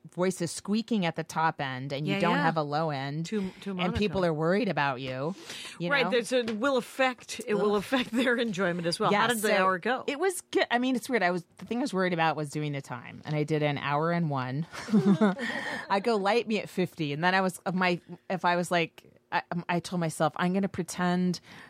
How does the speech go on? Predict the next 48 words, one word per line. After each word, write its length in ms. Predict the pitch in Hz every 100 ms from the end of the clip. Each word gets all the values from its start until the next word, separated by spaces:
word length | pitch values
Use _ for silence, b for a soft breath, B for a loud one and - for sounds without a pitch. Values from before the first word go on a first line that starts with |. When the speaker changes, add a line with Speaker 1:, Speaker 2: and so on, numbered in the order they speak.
| B
Speaker 1:
that 320 | 156 160 147 - _ - -
if 140 | 202 208
I 80 | 202
have 200 | 208 220
to 80 | 254
get 100 | 214
off 100 | 170
stage 280 | 190 175
at 100 | 165
fifty, 400 | - 165 - 226 170
I'm 60 |
gonna 140 | 175 165
pretend 500 | 175 - 175 175 165
that, 320 | 151 143 - B B B B -
um, 160 | 156 151
I 100 | 175
thought 220 | 160 156
that 140 | 143
meant 200 | 156 151
an 100 | 139
hour." 420 | 127 135 156 185 -
I 80 | 220
was, 180 | 262 233 285
I 120 | 240
came 260 | - 330 269
up 100 | 262
with 120 | 294
a 80 | 185
lie 240 | 175 180
already 480 | 170 160 170 165 143 151 -
where 140 | 185
I 40 | 175
was 100 | -
gonna 180 | 170
blame 320 | 156 170 170 170
a 60 |
Speaker 2:
That's 240 | 165 170 -
Speaker 1:
miscommunication 520 | 220 208 175 208 175
of 60 | 175
why 80 | 190
I 140 | 185 185 165 160
Speaker 2:
hilarious. 140 | 160
Speaker 1:
jumped 220 | 165 160 160
off 180 | 165
early. 360 | 151 151 175 262 B B B B B -
And, 320 | 175 170 165
uh, 340 | 156 147 147 - -
but 160 | 190